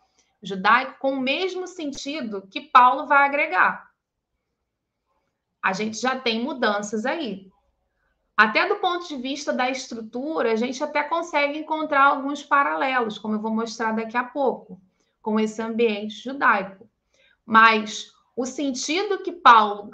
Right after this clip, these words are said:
agrega, isso é um, um fenômeno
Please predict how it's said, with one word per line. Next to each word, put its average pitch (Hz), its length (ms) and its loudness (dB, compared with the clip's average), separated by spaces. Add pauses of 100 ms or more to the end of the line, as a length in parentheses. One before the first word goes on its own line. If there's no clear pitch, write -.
agrega, 202 960 0 (800)
isso 302 380 -4 (340)
é 302 100 6
um, 311 140 0 (260)
um 262 160 -8
fenômeno 320 1000 -2